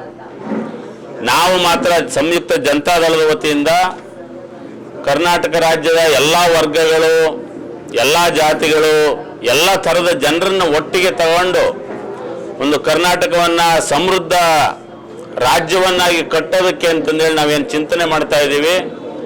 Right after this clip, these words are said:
ಅದಕ್ಕೆ ನಮಗೆ ಕೇಂದ್ರದಿಂದ ನಿತೀಶ್ ಕುಮಾರ್ ರವರು, ನಮ್ಮ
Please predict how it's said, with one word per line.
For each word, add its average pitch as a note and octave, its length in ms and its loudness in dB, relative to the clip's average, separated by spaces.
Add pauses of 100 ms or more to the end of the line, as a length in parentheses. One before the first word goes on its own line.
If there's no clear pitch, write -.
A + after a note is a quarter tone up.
(420)
ಅದಕ್ಕೆ E3 380 0
ನಮಗೆ D#3 340 0
ಕೇಂದ್ರದಿಂದ F3 680 0 (960)
ನಿತೀಶ್ E3 380 -2
ಕುಮಾರ್ E3 320 0
ರವರು, D#3+ 440 2
ನಮ್ಮ D3+ 220 -2